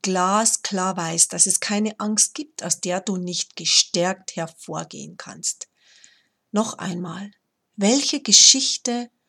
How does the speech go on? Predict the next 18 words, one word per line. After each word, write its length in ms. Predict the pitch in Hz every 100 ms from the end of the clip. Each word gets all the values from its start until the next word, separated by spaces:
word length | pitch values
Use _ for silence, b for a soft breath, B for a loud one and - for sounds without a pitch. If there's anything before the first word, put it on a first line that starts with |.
| _ _
deines 420 | - 180 175 170 -
Lebens 440 | 175 185 202 -
erzählst 640 | 202 185 - 190 190 -
du 80 | 190
dir? 320 | - 170 160 - _ _ _ _ _ _ _ _ _ _ _ _ _ _ _ - B B B B -
Wenn 160 | 233 262
du 80 |
den 180 | 277 233
Mut 320 | 233 349 415
hast, 260 | 226 185 -
jetzt 200 | 196 -
mal 160 | 180 175
ganz 380 | 220 285 359 -
ehrlich 400 | 247 233 269 240
zu 140 | - 208
dir 380 | - 180 175 -
zu 140 | -
sein, 560 | 156 - - - -